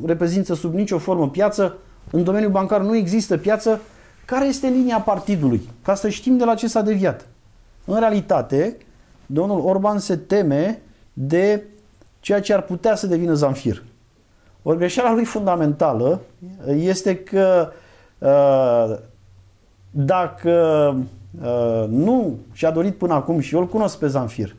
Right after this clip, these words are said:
uh, sub nicio formă poziția de lider, s-ar putea ca între timp să-i fi crescut această, uh, idee în minte. Asta e unul la mână. În al doilea rând, și acest lucru este extrem de grav pentru Orban, uh,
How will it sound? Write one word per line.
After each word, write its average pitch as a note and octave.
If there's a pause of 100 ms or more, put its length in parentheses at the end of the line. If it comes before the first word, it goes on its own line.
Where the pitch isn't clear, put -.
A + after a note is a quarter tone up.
(640)
uh, B2
sub C#3+
nicio A3
formă E3+
poziția D3+
de B2+
lider, B2
s-ar G3+
putea G#3+
ca A3
între G#3
timp G3+
să-i G3
fi -
crescut F#3+
această, D#3 (360)
uh, B2+
idee D3+
în D#3
minte. A2+ (320)
Asta D3+
e E3+
unul G3+
la D#3
mână. C3+ (360)
În C3+
al D#3
doilea G3
rând, F#3+
și F#3
acest E3+
lucru F3+
este E3+
extrem E3+
de D3+
grav B2
pentru A2+
Orban, A2+ (560)
uh, C3+